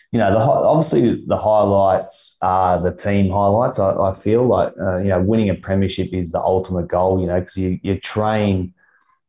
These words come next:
you know, you start training a year before that date, and you work so hard in preseason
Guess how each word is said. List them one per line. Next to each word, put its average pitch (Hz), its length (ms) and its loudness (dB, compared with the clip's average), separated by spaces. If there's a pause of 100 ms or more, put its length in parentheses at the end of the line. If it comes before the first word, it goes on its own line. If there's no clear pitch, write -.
(220)
you 101 140 -4
know, 92 60 0
you 95 100 0
start 131 420 -2
training 101 460 -2
a 90 60 0
year 95 360 0
before 95 760 -2
that 90 240 -4
date, 92 320 0 (680)
and 90 760 -2
you 95 120 -2
work 98 360 0
so 95 240 0
hard 92 260 0
in 90 140 -4
preseason 92 760 -4